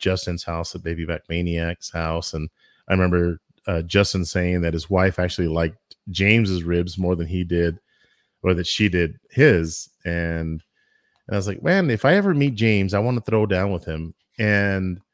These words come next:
you know, back then when I, when James and I did that, when he came over and spent a few days out here with us, I was doing competition barbecue back then. Um, I had done probably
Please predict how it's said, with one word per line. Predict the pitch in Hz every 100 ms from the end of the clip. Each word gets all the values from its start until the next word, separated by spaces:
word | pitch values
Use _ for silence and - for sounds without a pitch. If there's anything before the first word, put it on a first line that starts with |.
| _ _ _ _ _ _ _ _ _
you | - 110
know, | 104
back | 101 123 127
then | 127 143 135
when | 120 104
I, | 101 101 101 -
when | 101 98
James | 92 117 123
and | 117
I | 101
did | 95 117
that, | 104
when | 90
he | 107
came | 113 127 113
over | 101 101 98
and | 92 85
spent | - 98
a | 92
few | 95
days | 90 92 95 90
out | 87
here | 90 87
with | 85
us, | 85 85 - _ _ _ _ -
I | 113
was | 143 123
doing | 123 117
competition | 113 104 107 98 98
barbecue | 85 87 85 82
back | 78 78 -
then. | 80 80 80 -
Um, | - 90 87 85 85 85 -
I |
had | 92 95 82
done | 90 92
probably | - 92 98 95 87 90 90 85 85